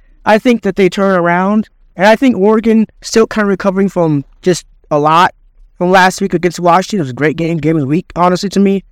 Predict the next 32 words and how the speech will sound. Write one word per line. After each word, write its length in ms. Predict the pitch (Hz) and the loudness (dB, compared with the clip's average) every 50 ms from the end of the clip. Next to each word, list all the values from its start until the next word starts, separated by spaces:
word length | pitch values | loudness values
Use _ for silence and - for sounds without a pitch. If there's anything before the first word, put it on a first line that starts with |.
| _ _ - | _ _ -8
up 80 | - 160 165 | -8 -6 -2
to 60 | 185 | -2
this 120 | 185 175 | -4 -4
point. 340 | - - 208 214 214 - - _ _ _ _ - _ _ _ _ | -4 -2 0 0 0 -2 -6 _ _ _ _ -20 _ _ _ _
But 100 | - 180 | 0 4
I 120 | 196 214 214 | 4 4 4
think 340 | - - 233 233 226 - _ _ _ _ | 4 2 2 2 0 -2 _ _ _ _
Oregon 240 | - 208 214 202 190 | 0 0 2 2 0
still 200 | 170 - 196 190 | -2 -2 -4 -2
gets 200 | 185 190 165 - | -2 -2 -6 -4
the 140 | 170 175 180 | -2 0 2
edge. 340 | 185 190 190 - - - _ _ _ - | 2 2 0 -4 -10 -18 _ _ _ -6
I 60 | 175 | -2
think 100 | 202 220 | 0 0
it'll 80 | 220 202 | 0 2
be 120 | 214 190 | 2 0
a 40 | 175 | 0
high-scoring 540 | - - 185 196 185 - - 180 185 185 180 | 2 2 0 0 0 -2 -4 -2 -2 -2 0
game, 340 | 202 214 214 214 220 220 - _ _ _ _ _ - _ - | 0 2 2 4 2 2 0 _ _ _ _ _ -20 _ -2
but 100 | 175 185 | -2 0
I 20 | |
think 160 | 180 196 185 | 2 0 0
Oregon 260 | 185 185 190 180 180 156 | 2 0 2 2 0 -2
gets 200 | 156 160 - - | -2 -2 -4 -2
the 120 | 147 123 | -4 -4
edge 300 | 101 87 - - - - _ _ _ _ _ _ - - _ - | -4 -6 -10 -12 -16 -16 _ _ _ _ _ _ -20 -20 _ -4
at 160 | 147 139 131 | -4 -4 -2
the 160 | - 135 123 | -2 -4 -4
end. 180 | 95 87 - - _ _ - | -4 -6 -12 -18 _ _ -6
Uh, 340 | 160 180 185 185 180 180 - _ _ - | -2 -2 0 0 0 0 -2 _ _ -10
Tennessee, 380 | - - 226 214 - - 220 185 | -2 0 0 0 0 -2 -4 -4
Bama, 440 | 147 - 226 247 262 262 269 247 | 0 2 2 4 4 2 2 0